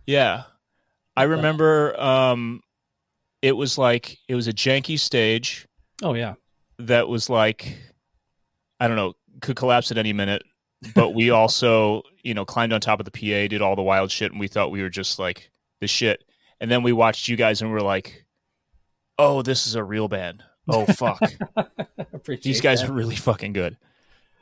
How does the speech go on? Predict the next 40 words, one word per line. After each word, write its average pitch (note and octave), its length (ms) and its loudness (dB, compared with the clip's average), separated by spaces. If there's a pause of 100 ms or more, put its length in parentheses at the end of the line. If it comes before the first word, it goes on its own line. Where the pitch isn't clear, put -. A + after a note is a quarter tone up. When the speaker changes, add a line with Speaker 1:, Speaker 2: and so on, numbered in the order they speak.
(500)
Speaker 2:
Uh, - 60 -6
you B2+ 160 0
guys E3+ 220 8
were E3 60 6
a D#3 40 6
lot C#3+ 160 6
of B2 100 0
fun D3 220 2
back C3 220 0
then. C#3 200 2
And C3+ 120 -2
the D3 80 2
whole, A#3+ 200 4
the, F3+ 300 4
that F3 100 6
whole G#3+ 160 4
Saint G3 280 2
Louis F#3 440 6 (220)
scene, F#3+ 480 0
you C#3 100 0
know, C3+ 200 0
the, C3+ 340 -4 (340)
uh, A#2+ 380 -2
how E3+ 160 2
much D#3 320 0 (240)
that D#3 300 2 (340)
town F3 400 4
embraced D3+ 580 2 (120)
my E3 260 2
band C#3 300 4
at B2+ 80 -4
the C3 80 -6
time C#3 320 0
too, D#3 240 0
man. C3 280 0
You D3 120 0
guys, D3 420 4
Big C#3 200 0
Blue C3+ 120 2
Monkey, D3 640 2